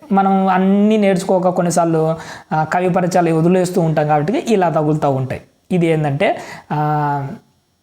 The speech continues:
గాజు బొమ్మలు. గాజు బొమ్మలు అన్నది ఎవరంటే, మ్మ్, పింగళి బాలాదేవి గారు. నెక్స్ట్, గొడుగు సత్యవతి.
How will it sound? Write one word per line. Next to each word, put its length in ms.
గాజు 400
బొమ్మలు. 400
గాజు 380
బొమ్మలు 840
అన్నది 320
ఎవరంటే, 720
మ్మ్, 1120
పింగళి 280
బాలాదేవి 640
గారు. 340
నెక్స్ట్, 320
గొడుగు 580
సత్యవతి. 920